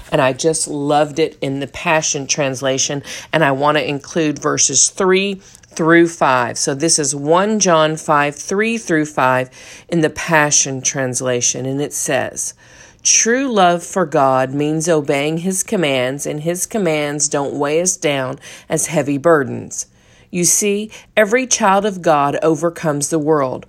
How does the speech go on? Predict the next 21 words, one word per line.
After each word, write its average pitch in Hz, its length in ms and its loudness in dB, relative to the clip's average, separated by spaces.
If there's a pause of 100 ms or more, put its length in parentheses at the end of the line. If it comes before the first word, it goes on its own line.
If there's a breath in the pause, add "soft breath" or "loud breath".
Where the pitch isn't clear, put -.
(220 loud breath)
for 165 300 2
our 147 180 2
faith 214 640 -2
is 156 200 -2
the 151 80 0
victorious 208 840 -2
power 151 440 0 (280 loud breath)
that 165 160 0
triumphs 165 760 0
over 151 280 2
the 156 120 2
world." 147 480 2 (540 soft breath)
So 190 300 0
who 247 320 -2
are 220 180 6
the 226 140 2
world 226 380 0
conquerors 262 800 0 (260 loud breath)
defeating 233 560 0
its 233 180 -2
power? 262 640 2